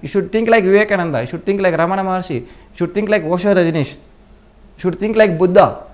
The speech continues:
Then you will be happy. If you think like any Bill Gates, if you think like, uh, Ambani or anybody,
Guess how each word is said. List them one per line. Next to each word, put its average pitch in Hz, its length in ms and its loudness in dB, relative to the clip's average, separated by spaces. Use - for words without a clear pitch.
Then 202 280 6
you 254 100 4
will 220 100 4
be 214 80 4
happy. 147 340 -2
If 165 100 -8
you 190 60 -4
think 226 260 0
like 220 200 6
any 202 180 4
Bill 196 220 4
Gates, 202 320 6
if 160 140 -10
you 185 60 2
think 202 220 -2
like, 214 220 2
uh, 185 380 4
Ambani 190 300 4
or 175 180 2
anybody, 175 420 2